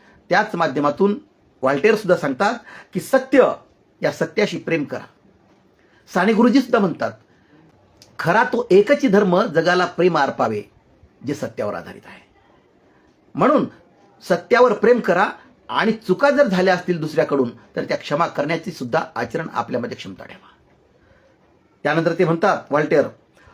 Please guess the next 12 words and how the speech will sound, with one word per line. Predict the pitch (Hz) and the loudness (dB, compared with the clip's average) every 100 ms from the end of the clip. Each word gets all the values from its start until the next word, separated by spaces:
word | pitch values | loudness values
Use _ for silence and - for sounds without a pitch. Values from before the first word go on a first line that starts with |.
| _ | _
"दुसऱ्याच्या | - 180 202 247 240 254 247 - | 0 2 4 4 4 2 0 2
अनुभवावरून | 202 196 220 214 208 214 | 2 4 6 6 6 4
शिकणारा | 208 - 190 190 202 | -2 -2 0 2 0
कोणी | 196 170 196 208 | 0 0 2 0
बुद्धिमान | 151 139 170 180 185 | -2 -2 0 0 0
आहे | 143 190 | -2 -2
का?" | 208 - - _ _ _ _ _ _ - | -2 -8 -14 _ _ _ _ _ _ -10
फार | 143 190 208 | 0 2 2
महत्त्वाचं | 151 135 180 196 170 165 165 - _ _ _ | 2 -2 -2 0 -2 0 -2 -2 _ _ _
तत्वज्ञान | 127 - 104 95 | -10 -8 -12 -12
आहे. | 90 - - - - | -14 -18 -20 -20 -6
दुसऱ्याच्या | 131 180 208 220 220 247 285 | -2 0 2 2 4 2 2